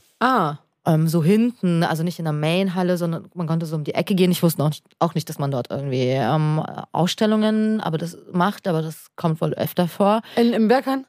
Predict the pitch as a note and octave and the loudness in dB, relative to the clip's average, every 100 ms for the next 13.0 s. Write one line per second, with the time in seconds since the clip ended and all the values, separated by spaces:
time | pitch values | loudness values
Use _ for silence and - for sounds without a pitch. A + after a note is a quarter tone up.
0 | _ F#3+ G3 - A3+ A#3 C#4 A#3 A#3 - | _ 4 4 4 4 4 2 2 2 2
1 | G#3+ G#3+ A3+ - A3+ A#3 F#3+ G3 A3+ G3 | 2 2 0 0 0 2 0 -2 -2 0
2 | G3 G3 F#3 A3 A3 A3 - _ _ _ | -2 -2 0 2 4 2 -2 _ _ _
3 | _ _ _ _ - A#3 A#3 A3 G#3+ G3+ | _ _ _ _ 2 4 4 2 2 0
4 | A3+ A3+ G3 F3 E3+ D#3+ - - - - | 0 2 2 2 0 -4 -16 -20 -20 -20
5 | - A3 E3+ F#3 G#3 D#4+ F#4+ E4+ E4+ F4 | -18 -14 -2 0 0 -2 -2 0 2 0
6 | F4+ F#3 F3+ C#3 F#3 B3 G#4 _ _ _ | 0 0 0 0 -2 -2 -8 _ _ _
7 | _ - D#3+ - D#4+ D3 D3+ E3+ D3 C#3+ | _ -16 -10 -6 -6 -2 -2 -2 -2 -2
8 | G#3+ E3+ E3+ E3 D#3+ E3+ _ _ _ _ | 2 4 6 4 2 -2 _ _ _ _
9 | _ - A3+ A3 B3+ B3+ A#3+ B3+ C4 - | _ -2 0 2 0 0 0 0 -2 0
10 | G#3 G3+ A3 - A3+ G#3 F3+ G#3 A#3 A3 | 2 2 0 0 0 0 4 4 4 2
11 | G3+ F#3+ G3 F#3 G3+ G3+ F#3+ - - F3+ | 2 2 0 0 0 2 0 -2 -2 0
12 | F3+ G3+ A#3 - _ _ _ G#3 G3+ | 2 0 -2 -8 _ _ _ -2 0